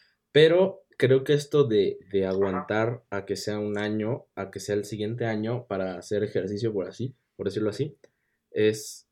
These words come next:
es para, para ganar tiempo, güey, porque da flojera. Porque realmente un, un fitness no, no va a hacer eso. O sea, alguien que está totalmente enamorado del ejercicio y de, de una vida sana,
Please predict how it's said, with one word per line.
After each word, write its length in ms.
es 260
para, 720
para 140
ganar 300
tiempo, 340
güey, 180
porque 280
da 100
flojera. 540
Porque 260
realmente 760
un, 260
un 200
fitness 680
no, 440
no 180
va 100
a 20
hacer 160
eso. 400
O 80
sea, 180
alguien 340
que 80
está 320
totalmente 500
enamorado 460
del 120
ejercicio 500
y 60
de, 280
de 200
una 220
vida 260
sana, 500